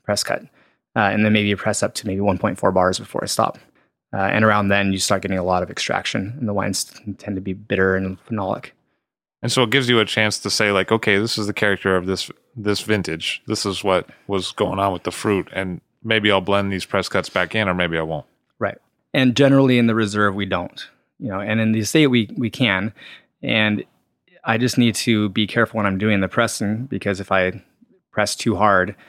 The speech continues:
Speaker 1: you can end up with a lot of phenolic bitter character. Uh, and so we try to avoid that. And you can see that early on. So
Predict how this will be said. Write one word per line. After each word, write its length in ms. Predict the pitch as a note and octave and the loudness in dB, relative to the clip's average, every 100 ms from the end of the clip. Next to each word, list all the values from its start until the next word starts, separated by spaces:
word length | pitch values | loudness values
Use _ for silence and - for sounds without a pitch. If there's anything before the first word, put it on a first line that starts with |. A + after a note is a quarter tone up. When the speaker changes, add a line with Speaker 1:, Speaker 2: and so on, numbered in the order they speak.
| - _ | -20 _
Speaker 1:
you 100 | - | -6
can 140 | G2 G2+ | -2 0
end 120 | F#2+ | 0
up 160 | F#2+ G2+ | 0 -2
with 160 | F2+ | -4
a 60 | G#2 | 0
lot 160 | F#2 | 0
of 100 | F#2 | -2
phenolic 380 | - F#2 F#2 F#2 | -2 0 0 -2
bitter 180 | G2 F#2 | -4 -6
character. 540 | - G2+ F#2+ - G2 - - - _ _ | -4 -4 -2 -4 -6 -8 -20 -20 _ _
Uh, 40 | G#2+ | -2
and 260 | G2 G2 | 0 0
so 120 | G2 F#2+ | 0 -2
we 60 | |
try 160 | F2+ G2+ | 0 0
to 80 | F2+ | 0
avoid 320 | F2+ F#2+ F#2 | -2 -4 -2
that. 220 | F#2+ - _ _ - | -4 -6 _ _ 0
And 100 | B2+ | 2
you 60 | C#3 | 4
can 120 | C3+ | 2
see 180 | - C3+ | 2 2
that 200 | A2+ - | 2 2
early 280 | B2 A#2 | 2 4
on. 240 | G#2 C#3 D3+ _ _ _ _ _ _ - | 4 2 -2 _ _ _ _ _ _ -6
So 500 | - A#2+ A2 G#2 | 2 4 6 4